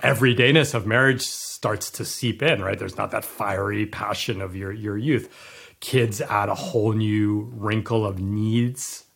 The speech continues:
and demands on your time. Long-winded way of saying that, like, I think that you're fighting, I think marriage fights, uh, like, and I don't like to use, like, fighting analogy, but I,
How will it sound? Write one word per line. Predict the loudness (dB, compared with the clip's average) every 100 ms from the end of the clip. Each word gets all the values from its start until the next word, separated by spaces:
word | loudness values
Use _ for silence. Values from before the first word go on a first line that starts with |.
| _ -8
and | -6 -4
demands | -4 -4 -2 0 0 -2 -6
on | -6
your | -6 -6
time. | -8 -6 -2 2 2 0 -10 -20 -20 -20 -20 -20 -20 _ _ _
Long-winded | 6 8 10 10 10
way | 8 6
of | 4
saying | 2 4 4 4 0
that, | -2 -2
like, | 0 0 0 -2 -6 -16 _ _ _ _ _
I | 4 6
think | 6 6 4
that | 0
you're | 2 0
fighting, | 0 2 4 6 6 4 0 -4 -4
I | 2
think | 4 4
marriage | 4 4 4 2
fights, | -4 -4 -4 -4 -10
uh, | -12 -14 -16
like, | -8 -4 -2 -4 -4
and | 2
I | 6
don't | 6 6
like | 2 0
to | -4
use, | -4 -4 -6
like, | -8 -10 -18 _ _
fighting | -10 -6 -4 -2 -4 -4
analogy, | -4 -4 0 0 0 2
but | 2
I, | 0